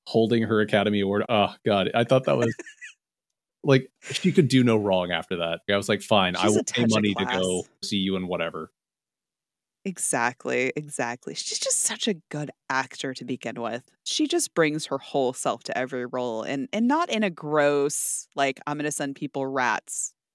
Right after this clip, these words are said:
Speaker 2: like Jared Leto, but <laughs> you know, like, <laughs> not one of those stupid ass, asshole method actors.
Speaker 1: Ugh.
Speaker 2: She, but she's a just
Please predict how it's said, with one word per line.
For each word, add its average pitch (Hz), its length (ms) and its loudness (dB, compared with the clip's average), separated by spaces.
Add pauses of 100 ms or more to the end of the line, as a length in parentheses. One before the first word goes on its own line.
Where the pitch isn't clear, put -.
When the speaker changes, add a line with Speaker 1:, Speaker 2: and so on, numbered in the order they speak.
(160)
Speaker 2:
like 123 220 -2
Jared 127 340 -2
Leto, 117 340 -2
but 135 140 -2 (680)
<laughs> 1077 640 -14
you 208 80 -4
know, - 320 2 (120)
like, - 300 2 (160)
<laughs> 508 200 -8
not 262 200 10
one 277 120 8
of 277 60 8
those 254 320 6
stupid 226 440 2
ass, 202 400 8
asshole 214 480 4
method 165 360 2
actors. 143 600 0 (180)
Speaker 1:
Ugh. 156 200 0
Speaker 2:
She, 160 160 2
but 226 180 2 (100)
she's 294 320 4
a 269 80 4
just 240 360 -2